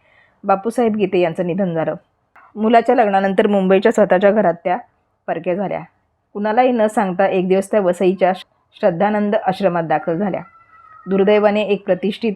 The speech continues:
एकेकाळच्या ऐश्वर्यसंपन्न, लोकप्रिय आणि गुणी अभिनेत्रीला आयुष्याचा चौदा वर्ष एवढा मोठा कालावधी अज्ञातवासाप्रमाणे घालवावा लागला. आश्रमात त्या शांताबाई गीते या नावाने दाखल झाल्या होत्या. शांता हुबळीकर या अभिनेत्रीचं नाव जगाच्या दृष्टीने पुसलं गेलं होतं.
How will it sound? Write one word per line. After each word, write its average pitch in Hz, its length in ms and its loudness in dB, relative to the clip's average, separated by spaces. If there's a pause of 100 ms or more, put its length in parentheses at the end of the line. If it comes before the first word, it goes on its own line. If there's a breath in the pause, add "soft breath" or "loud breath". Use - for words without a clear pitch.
(100)
एकेकाळच्या 190 540 0 (120)
ऐश्वर्यसंपन्न, 208 760 0
लोकप्रिय 180 520 0
आणि 185 160 0
गुणी 180 240 -2
अभिनेत्रीला 175 760 -2 (280)
आयुष्याचा 175 580 -4 (640 soft breath)
चौदा 202 260 2
वर्ष 208 240 -4
एवढा 196 260 0
मोठा 202 280 -2
कालावधी 185 500 -2
अज्ञातवासाप्रमाणे 170 1000 -2
घालवावा 170 340 0
लागला. 147 260 -2 (540)
आश्रमात 185 400 -2
त्या 202 200 -2
शांताबाई 170 460 -2
गीते 165 220 -2
या 180 120 2
नावाने 170 380 -4
दाखल 165 280 -2
झाल्या 190 240 -2
होत्या. 147 200 -6 (760)
शांता 202 300 -2
हुबळीकर 196 480 2
या 202 220 4
अभिनेत्रीचं 180 600 -2
नाव 196 140 0
जगाच्या 180 400 0
दृष्टीने 175 360 -4
पुसलं 175 320 -4
गेलं 156 200 -2
होतं. 147 220 -8